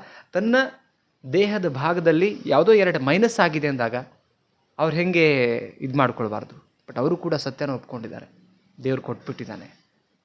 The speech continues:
ಎಲ್ಲಿ ತನಕ ಜೀವ, ಜೀವನ ನಡೆಯುತ್ತೋ ನಡೆಸೋಣ, ಧೈರ್ಯವಾಗಿ ನಡೆಸೋಣ. Because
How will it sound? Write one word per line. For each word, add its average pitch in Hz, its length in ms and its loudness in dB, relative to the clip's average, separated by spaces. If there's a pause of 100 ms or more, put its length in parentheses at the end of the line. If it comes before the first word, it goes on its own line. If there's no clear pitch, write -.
(400)
ಎಲ್ಲಿ 160 160 2
ತನಕ 170 220 2
ಜೀವ, 160 340 0 (440)
ಜೀವನ 147 260 -2
ನಡೆಯುತ್ತೋ 139 400 0
ನಡೆಸೋಣ, 135 360 -4 (440)
ಧೈರ್ಯವಾಗಿ 147 400 2
ನಡೆಸೋಣ. 117 340 -4 (100)
Because 175 360 0